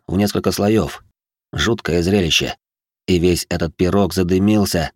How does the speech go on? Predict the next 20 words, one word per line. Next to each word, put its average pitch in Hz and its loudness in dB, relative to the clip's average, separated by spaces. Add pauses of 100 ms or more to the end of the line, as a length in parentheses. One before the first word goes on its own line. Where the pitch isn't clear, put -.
(120)
застрекотал 90 0
и 92 2
бросился 98 0
в 85 -6
стороны, 101 2 (340)
как 90 -2
только 101 2
с - -4
неба 110 2
упал 95 0
конус 104 0
испепеляющего 80 -2
света. - -6 (840)
Личинка 120 2
сгорает 110 2
за 104 2
одну-две 98 2
секунды. 73 -2 (380)
Обычная 98 0
особь, 82 -4